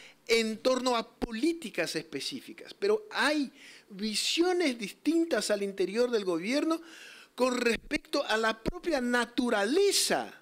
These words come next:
del gobierno, ¿no? Para unos es un gobierno para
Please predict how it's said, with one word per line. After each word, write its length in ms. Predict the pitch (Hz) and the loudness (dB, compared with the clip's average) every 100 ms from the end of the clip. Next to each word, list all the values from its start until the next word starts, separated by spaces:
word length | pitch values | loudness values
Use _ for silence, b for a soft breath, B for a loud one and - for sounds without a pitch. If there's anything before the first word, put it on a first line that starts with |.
| _ _ _ _ _ | _ _ _ _ _
del 260 | 147 170 | -2 0
gobierno, 500 | 160 151 143 113 - - _ _ _ _ | 0 0 0 -4 -6 -20 _ _ _ _
¿no? 200 | - 247 - b b | -16 -16 -16 b b
Para 240 | - 302 302 | -2 0 2
unos 500 | 339 370 403 381 - B B B | 4 4 2 0 -4 B B B
es 320 | 269 311 330 | 0 2 2
un 240 | 277 254 240 | 0 -4 0
gobierno 720 | 220 220 226 247 294 359 370 - | 2 2 2 2 2 -2 -2 -6
para 560 | - 208 220 254 294 - | 0 2 2 2 0 -6